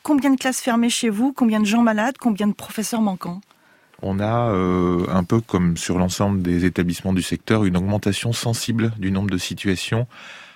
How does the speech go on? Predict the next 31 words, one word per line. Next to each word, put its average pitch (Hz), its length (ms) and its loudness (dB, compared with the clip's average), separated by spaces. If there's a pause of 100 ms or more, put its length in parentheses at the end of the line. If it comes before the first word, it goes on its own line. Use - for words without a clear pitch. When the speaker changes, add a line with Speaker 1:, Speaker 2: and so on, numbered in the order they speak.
(240)
Speaker 2:
euh, 87 420 2
cette, - 380 -2 (240)
cette, - 340 -2 (160)
ces - 160 -2
derniers 110 320 2
jours, 87 400 -4
hein. 95 100 -2
Donc, 87 320 -2
euh, 90 60 2
sur, 95 380 0
euh, 82 260 2 (340)
une 147 140 6
semaine, 123 500 0 (280)
on 95 120 0
a 90 100 4
eu 104 380 4
une 90 120 4
augmentation 92 520 0
importante. 104 600 -2 (560)
Euh, 90 240 4
on 92 160 2
est 104 100 4
par 90 160 0
exemple 95 300 0
sur 95 120 -2
mon 90 140 4
établissement 90 600 0
sur 104 260 0
une 127 180 4
classe 120 260 -2
fermée 101 440 0